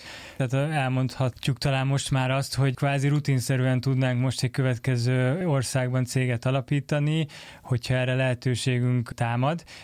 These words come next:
Nyilván ezt mindig el szoktam mondani, hogy az fontos, hogy ugye mi disztribútor cég vagyunk, az ugye azt jelenti, hogy valamilyen márkának, gyártónak a termékére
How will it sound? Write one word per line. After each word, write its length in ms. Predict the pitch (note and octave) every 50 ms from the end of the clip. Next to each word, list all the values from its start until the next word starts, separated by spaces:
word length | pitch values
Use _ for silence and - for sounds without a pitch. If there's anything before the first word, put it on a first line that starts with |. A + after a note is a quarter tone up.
| -
Nyilván 200 | - C#3+ C3+ C3
ezt 160 | B2+ A#2+ - -
mindig 200 | D3 C#3+ C3+ C3
el 120 | C3 C3
szoktam 400 | B2 - - A#2+ - - C3 B2+
mondani, 280 | C3 C3 C3+ C3 B2+ B2
hogy 120 | A#2+ A#2+
az 140 | B2 B2 -
fontos, 520 | - C#3 C#3 C3+ B2+ - C3+ B2 - -
hogy 220 | - B2+ B2+ A#2 B2
ugye 180 | B2 B2 B2+
mi 100 | B2+ B2
disztribútor 680 | A#2+ C3 C#3 - - C#3+ B2+ B2+ B2+ A#2+ - C3 A#2 -
cég 200 | - C3 B2+ B2
vagyunk, 300 | B2 B2 A#2+ B2 A#2+ A#2+
az 120 | B2 A#2+
ugye 200 | B2+ B2 C3 C3
azt 200 | C3 B2 - -
jelenti, 300 | C3+ C3+ C3+ B2+ - -
hogy 100 | B2+ B2
valamilyen 400 | B2 B2+ B2+ B2 B2+ B2 B2 B2
márkának, 560 | B2 B2+ B2 B2+ A#2+ - - B2 A#2+ B2 B2
gyártónak 600 | A#2+ A#2+ B2+ B2+ B2 - - - B2+ B2 B2 A#2 -
a 60 | A#2+
termékére 840 | - - C3+ C3 B2+ B2 B2 B2 A#2 - - C3 B2+ B2 B2+ B2